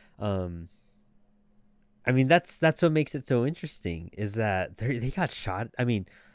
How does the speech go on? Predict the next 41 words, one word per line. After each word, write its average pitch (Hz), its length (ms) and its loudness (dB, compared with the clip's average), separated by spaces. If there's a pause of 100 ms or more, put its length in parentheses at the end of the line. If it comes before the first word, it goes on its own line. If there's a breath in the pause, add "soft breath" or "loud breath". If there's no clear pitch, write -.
(200 soft breath)
they 104 100 4
ran 113 220 6
out 135 100 6
of 139 60 0
gas. 85 600 -2 (120)
They 85 80 -10
had 104 140 -2
to 120 40 0
use 123 100 0
the 127 60 -2
bathroom. 82 640 -2
They, 87 560 -4 (240)
uh, 90 380 -4
they 92 140 -2
got 104 180 -4
shot 123 340 0
at, 85 280 -4 (160)
at 95 120 -10
that, 85 160 -10 (160)
that 92 260 -8 (200)
trailer 101 320 -4
park 90 300 -10
type 95 220 -8
of 95 80 -10
thing. 85 360 -8 (480 soft breath)
Um, 85 520 -6 (680)
they 101 200 -4
dealt 117 240 0
with 117 120 -4
each 110 160 -6
other. 101 300 0
They 92 220 -4
ate. 110 380 -4
They, 95 160 -2
like, 90 280 -6
went 135 260 -4
through 117 240 0
everything. 101 520 -4
They 98 100 -4
got 92 160 -6
sniped. 113 720 -4